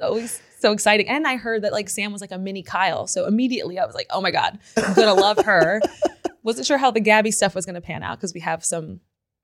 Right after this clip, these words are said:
Speaker 1: some things in common, uh, or some one in common, really. Um, and then Chris being a Hispanic man, I'm like, "Oh my God, this is gonna be, like, a cousin of mine." I, like, you know.
Speaker 2: You and Chris really hit it off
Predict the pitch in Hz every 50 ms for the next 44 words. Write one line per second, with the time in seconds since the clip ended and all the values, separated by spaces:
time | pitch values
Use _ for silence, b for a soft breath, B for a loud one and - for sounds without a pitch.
0 | _ - - - - - 196 190 185 - 208 202 - 214 208 - 196 180 196 175
1 | 120 - 190 - - - 190 180 185 - - 180 175 - 196 185 180 175 180 180
2 | 180 170 165 - 165 165 104 165 165 - - 180 175 180 180 208 _ - - 185
3 | 175 170 175 175 180 185 196 202 202 190 190 190 190 190 - b b b b b
4 | b _ - 240 226 220 - - - 208 202 196 190 190 185 160 185 208 202 -
5 | - - 190 196 202 196 185 160 180 185 190 202 208 196 190 190 190 190 190 185
6 | 180 - 214 220 220 214 226 240 214 165 - - 170 - - 175 - 196 196 175
7 | 185 180 180 180 - - - - 202 202 185 175 196 202 - 220 - - - -
8 | 82 - - - _ - - _ _ _ _ _ _ - 214 196 151 131 - -
9 | 196 _ _ - 143 175 247 330 339 - 190 170 - - 190 175 165 151 143 156
10 | 147 135 131 139 147 131 -